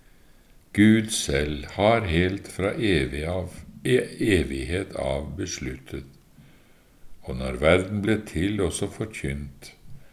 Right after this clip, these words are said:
at han ville selv gi oss en hjelp mot all synd. Og da tidens fylde var kommet, sendte han sin egen sønn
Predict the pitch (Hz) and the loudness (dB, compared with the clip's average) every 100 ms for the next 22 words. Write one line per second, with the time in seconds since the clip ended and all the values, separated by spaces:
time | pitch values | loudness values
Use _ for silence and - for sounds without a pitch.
0 | _ _ _ - - - 95 98 95 95 | _ _ _ -20 -20 -8 -4 2 6 6
1 | 95 90 - - 117 127 123 95 82 90 | 6 4 -2 0 2 2 -2 0 2 2
2 | 87 - 95 92 65 62 67 67 - 65 | 0 -4 -6 -4 -2 -2 -4 -8 -12 -10
3 | 67 69 67 64 71 - - 58 57 - | -8 -8 -8 -8 -8 -8 -8 -8 -10 -12
4 | - - - _ _ _ _ _ - - | -20 -20 -20 _ _ _ _ _ -20 -20
5 | - - - - - - - - 65 67 | -20 -20 -20 -18 -18 -18 -14 -6 -4 -4
6 | - 82 87 95 101 87 - - 104 82 | -2 2 2 2 -4 -6 -4 0 2 2
7 | 90 104 - 110 90 71 - - - - | 0 -2 0 0 0 -2 -6 -16 -20 -20
8 | - - - - _ - - 98 98 90 | -20 -18 -18 -18 _ -14 -4 -2 -2 0
9 | 101 95 101 107 - 92 85 85 107 104 | 0 2 0 -2 -2 0 0 0 0 0
10 | 87 95 - 71 69 71 | 0 -6 -4 -2 -2 -2